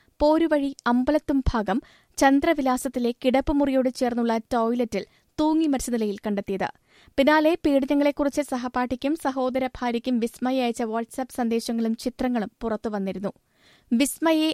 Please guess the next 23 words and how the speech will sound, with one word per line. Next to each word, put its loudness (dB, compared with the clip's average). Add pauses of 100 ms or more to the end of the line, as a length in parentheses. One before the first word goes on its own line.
ആശുപത്രിയിലെത്തിച്ച 0
ശേഷം -2 (280)
ഒളിവിൽ 2
പോയ -2
കിരൺകുമാർ -2 (300)
അന്ന് 4
രാത്രി -2 (220)
എട്ടരയോടെ -2 (140)
ശൂരനാട് 0
സ്റ്റേഷനിൽ -6
കീഴടങ്ങി. -6 (460)
പിന്നീട് 0 (100)
സർവീസിൽ -4
നിന്നും -4 (120)
പിരിച്ചുവിട്ടു. -8 (540)
ശാസ്താംകോട്ട -2
ഡി -6
വൈ -2
എസ് -10
പി -8 (160)
ആർ -2 (200)
രാജ്കുമാറിന്റെ -4
നേതൃത്വത്തിലായിരുന്നു -6